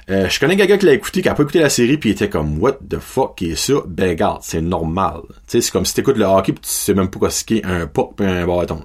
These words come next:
Tu sais. Euh, si vous avez aimé la série, vous allez adorer le film. Si vous avez pas aimé la série, il y a des chances que vous aimez pas le film, parce que c'est basically la même affaire.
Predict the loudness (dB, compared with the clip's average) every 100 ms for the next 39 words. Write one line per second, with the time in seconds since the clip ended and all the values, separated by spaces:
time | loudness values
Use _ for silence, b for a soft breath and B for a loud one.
0 | -16 -4 -2 -2 B B B B 0 2
1 | 4 2 0 -2 0 2 2 4 6 6
2 | 6 2 4 4 6 4 4 4 4 4
3 | 4 4 4 4 4 4 4 2 4 4
4 | 4 0 B B -2 2 6 6 4 4
5 | 6 8 6 6 4 4 4 4 4 4
6 | 2 4 2 4 4 4 4 2 0 0
7 | 2 2 2 0 0 0 2 2 2 2
8 | 4 4 4 2 2 2 0